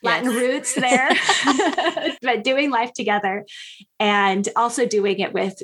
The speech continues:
Speaker 1: joy and cheerfulness. So that's what I write about at Simply Convivial. I'm also excited. I'm, um, in process soon. I will have a book called The Convivial Homeschool that will release on Amazon in, in October.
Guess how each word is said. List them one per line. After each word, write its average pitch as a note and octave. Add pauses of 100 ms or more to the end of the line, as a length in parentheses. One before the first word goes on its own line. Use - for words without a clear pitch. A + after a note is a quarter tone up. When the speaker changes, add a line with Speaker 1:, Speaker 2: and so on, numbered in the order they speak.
Speaker 1:
joy F3+
and F3+
cheerfulness. -
So -
that's F#3+
what G#3+
I G#3
write G3
about G#3+
at C4
Simply G#3+
Convivial. G#3 (680)
I'm G#3
also B3
excited. D4
I'm, B3 (280)
um, F#3+ (360)
in C#4
process D4
soon. D4+ (100)
I A#3+
will A3+
have G3
a F#3+
book - (120)
called E3+
The F#3
Convivial F#3
Homeschool E3+
that E3+
will F3
release E3
on E3
Amazon -
in, F3+ (300)
in G#3
October. -